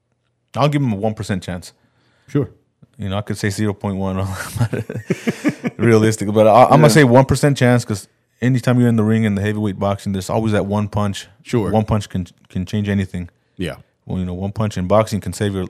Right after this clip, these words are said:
Speaker 1: sa-, uh, change your life.
Speaker 2: Yeah.
Speaker 1: So
Speaker 2: Well, y-, you know, I, Ivory, I wanna get your take on
Speaker 1: So
Speaker 2: this, but I,
Speaker 1: one percent.
Speaker 2: I do, I, that's a good percentage. I, I do wanna say this too. I was worried. I was like, "Man, I just hope Fury, do, you know, it, it takes this guy serious. I don't want him to go,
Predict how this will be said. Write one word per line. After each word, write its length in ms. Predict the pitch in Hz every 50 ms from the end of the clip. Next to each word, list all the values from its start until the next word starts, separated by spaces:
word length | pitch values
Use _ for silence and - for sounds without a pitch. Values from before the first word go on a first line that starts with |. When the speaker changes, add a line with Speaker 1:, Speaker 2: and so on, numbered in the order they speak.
| _ -
Speaker 1:
sa-, 200 | - - - 104
uh, 320 | 95 - - 98 90 87 - - -
change 220 | - - 117 113
your 80 | 101 95
life. 340 | 98 107 123 117 101 - - - _ _
Speaker 2:
Yeah. 240 | - 107 123 131 120 - _ _ _ _ _ _ _
Speaker 1:
So 460 | - - - 98 95 92 90 87 82 82 92 - _ _ _ _ _ _ _ _
Speaker 2:
Well, 180 | - 123 143 - - - _ _ _ _ _ _ -
y-, 100 | - 113 -
you 240 | 127 123 117 147 156
know, 100 | 151 143
I, 300 | - - 131 - - 135
Ivory, 180 | 139 127 139 139
I 80 | 127
wanna 140 | 143 147 135 135
get 160 | 127 123 -
your 80 | 123
take 220 | 107 - 131 123 -
on 60 | 113
Speaker 1:
So 60 | 110 110
Speaker 2:
this, 80 | 110
but 40 | 107
I, 20 | 117
Speaker 1:
one 80 | 120
percent. 360 | 113 113 107 - 104 98 98 - _ -
Speaker 2:
I 40 | - 120
do, 200 | 117 139 143 143
I, 140 | 113 123
that's 280 | - - 127 143 143 -
a 20 | 147
good 160 | 127 135 113
percentage. 420 | - 117 - 135 123 117 101 - - - - _ _
I, 220 | - 117 120 113 123
I 60 | 123
do 120 | 123 135
wanna 180 | 143 151 131 120
say 180 | - - 127 123
this 220 | 117 117 113 -
too. 220 | - - 127 120 107
I 60 | 104
was 180 | 110 113 110 101
worried. 360 | 107 113 117 117 113 110 95
I 100 | 87 98
was 200 | 107 104 98 92
like, 240 | 104 95 92 92 -
"Man, 280 | 98 101 104 98 92 - - - _ _ _
I 80 | - 101
just 220 | 92 110 104 -
hope 180 | 120 113 104 -
Fury, 320 | - 110 107 107 110 107
do, 300 | 92 87 - 104 104 110 -
you 120 | - 110 107
know, 140 | 104 104
it, 160 | - - 104 - - 95
it 140 | 107 95 -
takes 240 | - 117 117 110 -
this 160 | 123 110 -
guy 160 | - 110 101
serious. 480 | 95 - - - 135 135 135 120 110 -
I 60 | 110 101
don't 120 | 113 110
want 120 | 117 113
him 80 | 110 107
to 60 | 107 107
go, 200 | 92 101 92